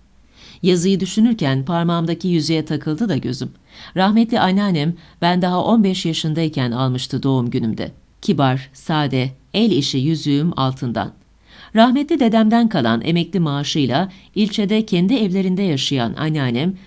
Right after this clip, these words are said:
her düğünde tüm torunlarına, yeğenlerine altın bir şeyler takmayı başardı. Adettendir, tutumlu kadındı. İki bin bir krizinde mezun oldum. İş bulmam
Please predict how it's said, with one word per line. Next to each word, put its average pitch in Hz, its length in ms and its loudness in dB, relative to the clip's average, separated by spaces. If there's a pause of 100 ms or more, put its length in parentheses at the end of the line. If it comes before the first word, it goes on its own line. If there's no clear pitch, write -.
(120)
her 226 300 2
düğünde 135 440 2
tüm 302 260 -2
torunlarına, 139 760 0 (160)
yeğenlerine 135 720 0 (220)
altın 240 380 2
bir 175 60 2
şeyler 170 360 0
takmayı 135 480 -2
başardı. 131 540 -4 (260)
Adettendir, 135 800 -2 (200)
tutumlu 135 380 -2
kadındı. 123 440 -4 (600)
İki 262 220 4
bin 320 160 2
bir 339 160 2
krizinde 147 500 0
mezun 170 360 2
oldum. 123 340 -2 (240)
İş 190 260 0
bulmam 143 420 0